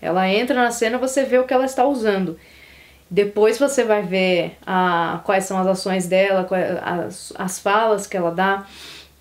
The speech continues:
Mas eu acho que a aparência também é importantíssimo pra dar essa primeira impressão do, do personagem.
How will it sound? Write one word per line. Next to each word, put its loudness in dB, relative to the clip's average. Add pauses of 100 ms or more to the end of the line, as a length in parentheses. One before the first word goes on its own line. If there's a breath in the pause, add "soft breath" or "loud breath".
(380)
Mas 0
eu 4
acho -2
que 2
a 2
aparência 0
também 0
é 2
importantíssimo -2
pra 0
dar 0
essa -2
primeira 0
impressão -2
do, -8
do -10
personagem. -12